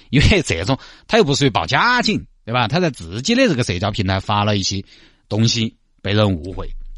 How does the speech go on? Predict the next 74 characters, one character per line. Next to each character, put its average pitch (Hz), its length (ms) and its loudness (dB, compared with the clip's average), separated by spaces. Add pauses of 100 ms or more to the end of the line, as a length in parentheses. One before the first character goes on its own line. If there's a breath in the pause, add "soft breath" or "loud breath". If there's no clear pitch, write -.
(1120)
大 147 180 4
概 151 160 2
就 107 120 -4
是 90 60 -2
这 85 120 -4
样 73 140 -6
的， 73 180 -10
因 185 180 2
为 156 200 4
摘 151 220 0
抄 143 220 -2
了 107 160 -2
小 - 220 -6
说 120 180 2
里 98 120 0
的 80 140 -6
一 85 140 -4
句 85 300 -2
比 95 120 -2
较 76 160 -2
负 - 300 -4
面 107 220 4
的 82 140 0
话， - 320 -2 (200 loud breath)
被 127 120 2
人 98 220 2
误 120 160 -4
以 76 80 -10
为 76 100 -8
要 85 140 -2
自 - 180 -8
杀， 85 220 -2
警 85 220 -6
方 98 160 -2
展 76 140 -6
开 85 140 -6
营 80 200 -4
救。 92 140 -2 (280 loud breath)
结 101 160 0
果 95 100 2
呢， 80 220 2
发 95 180 0
现 90 240 0 (560 soft breath)
不 92 120 -4
是 190 120 4
这 170 100 2
样 65 180 -6
的 - 180 -20
啊。 85 260 -4
这 90 120 -2
个 165 80 2
事 131 120 0
情 107 140 2
呢， 104 340 4
在 87 200 -4
趣 - 240 -8
闻 98 240 2
之 95 200 -2
余， 104 140 2
我 107 140 0
觉 104 100 0
得 92 120 0
更 76 180 -6
主 147 120 -4
要 151 160 4
的 90 140 2
是 82 240 -4
给 78 160 -10
大 71 100 -8
家 85 140 0
提 - 220 0
一 92 80 2
个 76 100 -4
醒： - 260 2